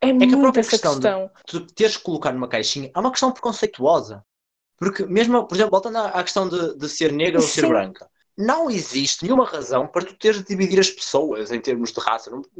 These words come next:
Speaker 2: nem a raça, que se, nem, só há uma raça, que é a raça humana, não é? Mas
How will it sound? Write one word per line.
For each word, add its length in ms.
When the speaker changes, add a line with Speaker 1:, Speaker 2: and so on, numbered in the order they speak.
Speaker 2:
nem 180
a 60
raça, 340
que 80
se, 180
nem, 160
só 160
há 20
uma 140
raça, 300
que 80
é 40
a 40
raça 200
humana, 260
não 100
é? 40
Mas 280